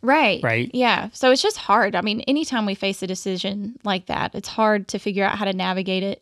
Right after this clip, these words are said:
Speaker 1: gracefully.
Speaker 2: Yeah. No, I love, I love the believe in and concept. Um,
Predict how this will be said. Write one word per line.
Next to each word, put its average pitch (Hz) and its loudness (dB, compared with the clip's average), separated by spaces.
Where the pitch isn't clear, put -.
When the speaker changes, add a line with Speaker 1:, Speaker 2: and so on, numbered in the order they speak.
Speaker 1:
gracefully. 190 -4
Speaker 2:
Yeah. 113 -2
No, 131 6
I 127 8
love, 120 4
I 147 6
love 131 4
the 123 0
believe 117 -2
in 110 -2
and 110 0
concept. - -6
Um, 113 0